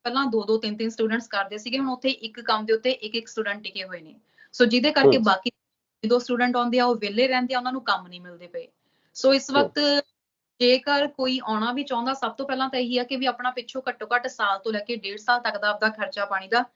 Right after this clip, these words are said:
Speaker 1: ਸੋਚ ਕੇ ਇੰਤਜ਼ਾਮ ਕਰਕੇ ਆਓ, ਕਿਉਂਕਿ ਕੈਨੇਡਾ
Speaker 2: ਹੂੰ।
Speaker 1: ਵਿੱਚ ਇਸ ਵਕਤ ਜੌਬ ਓਪਰਚੁਨਿਟੀਜ਼ ਘੱਟ ਨੇ। ਆਮ ਤੌਰ
Speaker 2: ਹੂੰ।
Speaker 1: ਤੇ ਬਹੁਤ ਕਹਿ ਦਿੰਦੇ ਆ ਕਿ ਹਾਂਜੀ ਮਿਹਨਤ ਨਹੀਂ ਕਰ ਰਹੇ, ਜਾ ਕੇ ਲੱਭ ਨਹੀਂ ਰਹੇ ਹੈਗੇ, ਬੱਚੇ ਲੱਭ ਵੀ ਰਹੇ ਨੇ। ਸਾਨੂੰ ਕਈ ਵਾਰੀ
Speaker 2: ਹੂੰ।
Speaker 1: ਬਹੁਤ ਵਾਰ ਜਿਹੜੇ ਸਾਨੂੰ ਕਹਿੰਦੇ ਆ ਕਿ ਵੀ ਕੰਮ ਨਹੀਂ ਮਿਲ ਰਿਹਾ, ਕੁਛ ਕਰੋ।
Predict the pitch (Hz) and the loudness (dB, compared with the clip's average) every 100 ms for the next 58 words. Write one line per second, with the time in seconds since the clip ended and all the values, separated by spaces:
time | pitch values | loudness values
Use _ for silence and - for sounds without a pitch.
0 | _ - - 226 214 - 254 247 220 208 | _ -6 2 4 4 2 0 0 0 -2
1 | 190 196 196 202 202 175 226 - _ _ | -4 -4 -4 -4 -4 -4 -6 -10 _ _
2 | 240 226 277 277 220 190 208 233 233 220 | 2 2 0 2 2 2 2 2 0 -4
3 | 220 - _ _ _ 185 190 214 196 196 | -6 -12 _ _ _ -2 0 2 0 -4
4 | 190 190 190 233 - 214 185 175 160 - | -10 -8 -4 -4 -4 -6 -6 -10 -16 -20
5 | _ _ _ - _ 214 220 226 254 269 | _ _ _ -20 _ 8 8 6 2 2
6 | 247 247 254 _ _ _ _ 226 240 240 | -2 -4 -6 _ _ _ _ -10 -6 -6
7 | 233 240 214 214 214 202 196 226 240 233 | -4 -4 -4 -2 -4 -4 -4 -4 -2 -2
8 | 220 196 202 208 208 190 190 185 180 220 | 0 -2 -2 -4 -4 -6 -8 -8 -4 -4
9 | 226 196 202 196 233 202 - 220 202 175 | -4 -6 -8 -6 -6 -8 -6 -4 -4 -6
10 | 202 247 220 202 262 - _ - 196 208 | -4 -2 -2 -4 -8 -10 _ -2 0 2
11 | 240 277 269 277 226 226 233 240 214 _ | 2 2 2 2 2 2 2 0 -2 _
12 | _ _ _ 202 202 208 214 208 202 190 | _ _ _ -4 -2 -4 -4 -4 -6 -6
13 | 196 208 214 214 208 180 180 185 185 185 | -4 -4 0 0 2 0 -2 -8 -8 -6
14 | 190 208 190 - 190 175 190 | -4 -2 -6 -8 -6 -6 -8